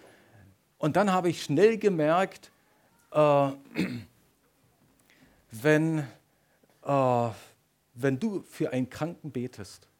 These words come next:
und der ist nicht Christ, der rechnet gar nicht damit, dass was passiert. Wenn nichts passiert, ist dem das egal. Aber wenn du betest, zeigst du Interesse. Wie viel Zeit habe ich eigentlich noch?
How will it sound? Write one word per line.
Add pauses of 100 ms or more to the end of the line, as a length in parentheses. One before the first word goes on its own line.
(160)
und
der
ist
nicht
Christ, (680)
der
rechnet
gar
nicht
damit,
dass
was
passiert. (920)
Wenn
nichts
passiert,
ist
dem
das
egal. (2750)
Aber
wenn
du
betest, (240)
zeigst
du
Interesse.
Wie
viel
Zeit
habe
ich
eigentlich
noch?